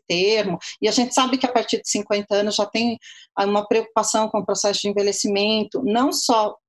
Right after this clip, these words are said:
para a pessoa, mas em relação aos seus pais, ela já vivencia esse processo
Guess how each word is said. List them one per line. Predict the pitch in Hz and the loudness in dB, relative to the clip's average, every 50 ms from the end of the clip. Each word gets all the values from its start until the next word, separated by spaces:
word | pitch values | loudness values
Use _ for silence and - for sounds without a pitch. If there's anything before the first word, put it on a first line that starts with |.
| _ _ _ | _ _ _
para | 208 202 202 208 208 | 0 2 2 2 2
a | 196 202 | 0 -2
pessoa, | - 180 175 - - - 226 226 247 254 240 196 170 160 _ _ _ _ _ _ _ _ | -4 -6 -4 -2 0 0 2 2 4 2 2 0 -2 -4 _ _ _ _ _ _ _ _
mas | 190 196 208 214 202 | 0 0 2 2 2
em | 240 254 240 | 2 2 4
relação | 247 262 247 240 247 - - 262 254 254 254 240 240 | 4 4 4 2 2 2 2 2 4 4 2 2 2
aos | 214 214 233 247 254 - - - | 2 2 2 2 0 0 -2 0
seus | - 247 220 226 226 - - - _ | 0 2 2 2 -2 -4 -6 -8 _
pais, | _ 226 220 220 220 220 220 220 220 208 202 - | _ 2 2 4 4 4 4 2 2 0 0 2
ela | 202 202 208 208 | 2 2 2 2
já | 202 240 233 | 2 0 0
vivencia | 226 220 262 285 254 247 247 294 302 294 285 294 285 - - - 339 359 339 | 2 2 0 0 2 2 2 4 4 4 2 0 -2 -4 -4 -2 -2 0 0
esse | 285 - 269 240 | 0 0 -2 -2
processo | - - 208 202 196 - - - 214 220 233 247 247 247 - - - - - | 0 0 0 0 0 0 0 2 4 4 4 2 2 0 -2 -4 -4 -6 -8